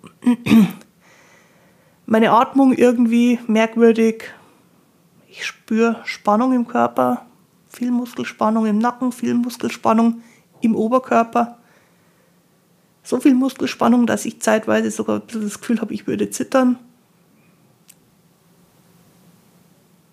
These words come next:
Wenn ich jetzt dem Gedanken folge, auf meinen Körper achte, kann ich mich in kürzester Zeit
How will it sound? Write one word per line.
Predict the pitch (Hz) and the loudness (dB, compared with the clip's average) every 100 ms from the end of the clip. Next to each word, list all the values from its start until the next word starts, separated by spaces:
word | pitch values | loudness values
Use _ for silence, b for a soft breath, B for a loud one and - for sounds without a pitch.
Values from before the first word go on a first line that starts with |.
| - | -10
Wenn | 175 202 294 | -2 0 0
ich | - 302 - | -2 -2 0
jetzt | 285 294 - 269 | -2 -2 -6 -2
dem | 254 | 0
Gedanken | 247 220 233 - | 2 0 0 -2
folge, | 226 - 262 339 190 170 | -4 0 2 2 0 -2
auf | 185 | -2
meinen | 226 | -2
Körper | 226 - 240 - - | -4 -2 -2 0 0
achte, | 262 - - | 0 -2 -10
kann | 196 214 226 | -6 -2 -2
ich | 226 233 | -4 -6
mich | 240 233 | -6 -2
in | 233 | -2
kürzester | 233 - 302 285 | -2 -4 -4 -8
Zeit | - 226 220 | -4 -2 -2